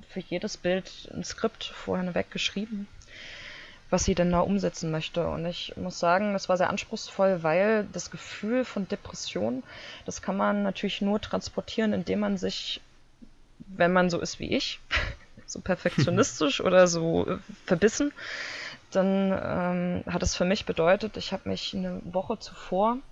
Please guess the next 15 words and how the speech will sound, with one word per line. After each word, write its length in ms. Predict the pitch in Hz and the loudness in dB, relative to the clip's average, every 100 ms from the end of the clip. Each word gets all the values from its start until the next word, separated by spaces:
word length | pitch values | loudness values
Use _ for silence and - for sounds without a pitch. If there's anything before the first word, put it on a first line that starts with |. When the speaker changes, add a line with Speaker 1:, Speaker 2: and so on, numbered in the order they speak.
| - - - - - - - - - - - - _ - | -20 -20 -18 -16 -16 -18 -20 -20 -20 -20 -20 -20 _ -6
Speaker 1:
in 280 | 185 202 190 | -2 0 0
dieses 680 | 196 190 202 - - - - _ _ - 185 175 _ _ _ _ | -2 -2 -4 -6 -12 -14 -16 _ _ -16 -14 -14 _ _ _ _
Mojo, 680 | 180 196 240 185 170 170 190 - _ | 6 8 8 4 2 2 -4 -14 _
kann 120 | 190 | -12
man 120 | 180 | -10
vielleicht 300 | 170 175 175 | -8 -8 -8
sagen, 540 | - 170 180 190 185 190 | -6 -2 -2 -2 -4 -4
gebracht. 460 | 175 - 160 - - - _ _ _ - | -4 -2 -4 -6 -16 -20 _ _ _ -4
Speaker 2:
Hm. 380 | 110 98 101 110 _ _ _ _ _ _ | -2 -2 -6 -12 _ _ _ _ _ _
Speaker 1:
Das 140 | - 180 | -10 -2
heißt, 240 | 175 - | -2 -2
ich 120 | 190 | -2
hab 100 | 185 | 0
mich 260 | 190 175 - | 0 0 -2
bewusst 560 | - 165 190 - - | -6 -4 -4 -4 -8